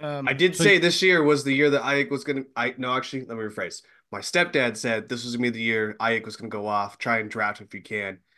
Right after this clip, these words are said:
Speaker 2: And I fully believed him, and I got him in one league. I didn't get him in the other one, but he did go off this
Speaker 3: No,
Speaker 2: year.
Speaker 3: I mean, and then George, you know, you got George Kittle, who's, <laughs> you know, then you got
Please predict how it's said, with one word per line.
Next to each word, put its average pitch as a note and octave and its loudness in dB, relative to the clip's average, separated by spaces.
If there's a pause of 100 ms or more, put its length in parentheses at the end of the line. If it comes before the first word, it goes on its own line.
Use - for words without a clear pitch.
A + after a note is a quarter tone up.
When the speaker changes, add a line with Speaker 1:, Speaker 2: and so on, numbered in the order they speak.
(160)
Speaker 2:
And A2 0
I A2+ 2
fully B2+ -4
believed A2+ -4
him, G2 -8 (160)
and G#2 -8
I B2 0
got C#3 4
him C3+ 2
in B2 0
one B2 0
league. F#2+ -10
I G2+ -6
didn't G#2 -8
get G2+ -4
him G2 -10
in F#2+ -10
the F#2+ -6
other F2 -8
one, F2 -16 (360)
but G2+ -6
he B2 -6
did B2+ 0
go A#2 2
off G2+ -2
this G#2 -14
Speaker 3:
No, G#3 0
Speaker 2:
year. C#4+ 2
Speaker 3:
I F#3+ 0
mean, E3+ -8 (320)
and F3 -4
then G#3 -4 (520)
George, G#3 2
you G3 -4
know, G#3+ -4
you A3+ -8
got A#3 -2
George A#3 0
Kittle, E4+ 0
who's, F3+ -2 (280)
<laughs> - -20
you F3+ -2
know, A3 4
then C4 -2
you C4+ -2
got A#3 -2